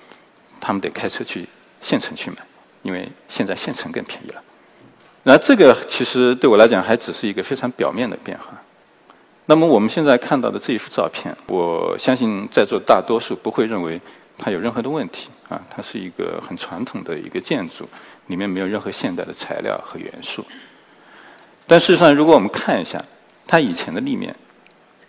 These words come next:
我们会认识到它的板门和板窗被换成了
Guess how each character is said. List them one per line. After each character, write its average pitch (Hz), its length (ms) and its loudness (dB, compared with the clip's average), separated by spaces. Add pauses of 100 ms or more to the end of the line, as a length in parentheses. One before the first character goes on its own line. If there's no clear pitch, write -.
(400)
我 104 80 -6
们 113 80 -4
会 143 100 2
认 143 180 6
识 123 120 -2
到 110 200 4 (520)
它 139 120 4
的 110 280 2 (600)
板 95 160 6
门 104 220 2
和 143 100 -4
板 85 240 -2
窗 123 320 -4
被 120 140 0
换 139 280 2
成 95 180 -8
了 92 100 -10